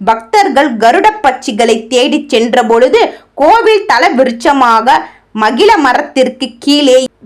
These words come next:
கருட பட்சிகளும் ஒன்றை அணைத்தவாறு பகவானுக்கு உகந்த தினமான சுவாதி தினத்தன்று மோட்சம் அடைந்தன.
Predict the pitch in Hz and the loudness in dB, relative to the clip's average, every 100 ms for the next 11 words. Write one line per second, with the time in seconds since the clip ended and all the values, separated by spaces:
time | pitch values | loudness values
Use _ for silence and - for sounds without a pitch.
0 | 202 233 262 392 403 415 277 254 - 208 | -2 2 2 2 0 0 -2 -2 -8 -2
1 | 233 370 302 214 262 370 339 403 - 220 | 0 2 0 0 2 2 2 -2 -2 -2
2 | 320 349 - 349 226 214 214 339 - - | -2 -2 -2 0 2 2 2 -2 -8 -14
3 | 190 214 285 415 370 294 226 - 349 233 | -2 0 2 2 2 0 -4 -4 -2 0
4 | 226 311 440 415 240 240 262 262 233 190 | 0 2 2 0 -2 -2 0 0 0 0
5 | 214 311 320 - - 269 302 427 453 254 | 0 -2 -4 -16 -4 0 2 2 0 0
6 | 262 262 - 285 254 262 330 294 277 - | 0 -2 -2 -2 0 0 2 4 2 0
7 | 392 359 - 214 208 214 190 | -2 -2 -2 -2 0 0 0